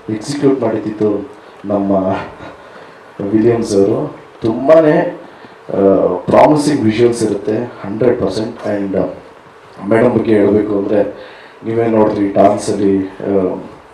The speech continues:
ಮ್ಯಾಚ್ ಮಾಡೋದೇ ಸ್ವಲ್ಪ ಕಷ್ಟ. ಏನಯ್ಯ ನಮ್ಗೆಲ್ಲ ಇವ್ರು ಹೇಳೋದು, "ಸರ್ ನೀವು ಸಖತ್ತಾಗಿ ಡಾನ್ಸ್ ಮಾಡ್ತೀರ" ಅಂತ. ಅಯ್ಯೋ ನಿಜ ಹೇಳ್ರಯ್ಯ. ಇಲ್ಲ, definitely she is, she has done a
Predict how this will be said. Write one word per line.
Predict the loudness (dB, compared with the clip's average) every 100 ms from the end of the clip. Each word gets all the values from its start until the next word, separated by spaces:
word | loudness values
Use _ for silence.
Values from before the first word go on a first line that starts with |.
| -4
ಮ್ಯಾಚ್ | 2 2 0 -2
ಮಾಡೋದೇ | 0 2 4 2 0 -8 -18 -20 -4
ಸ್ವಲ್ಪ | -2 -2
ಕಷ್ಟ. | -2 -4 -4 0
ಏನಯ್ಯ | 2 2 4 4 4 4 2 4
ನಮ್ಗೆಲ್ಲ | 4 6 8 8 6
ಇವ್ರು | 6 6 6
ಹೇಳೋದು, | 4 2 0 -8 -14 -18 2
"ಸರ್ | 6 6 4 -2 -12 -6
ನೀವು | -2 2
ಸಖತ್ತಾಗಿ | 2 4 6 6 6
ಡಾನ್ಸ್ | 4 4 2
ಮಾಡ್ತೀರ" | 4 4 2
ಅಂತ. | 4
ಅಯ್ಯೋ | 4 4 2 -2 -10 -20 -20 -14
ನಿಜ | -2 4
ಹೇಳ್ರಯ್ಯ. | 6 6 4 4 4 2 -2 -10 -14 -12 -12 -14 -18 -20 -20 -20 -20 -20 -20 -20 -12 -8 0
ಇಲ್ಲ, | 0 0 0 2 2 0 -2
definitely | -2 0 2 4 2 2 2
she | 2 0 -2 -2
is, |
she | -4 -6 -6 -6
has | -8 -4 -2
done | 0 0
a | -2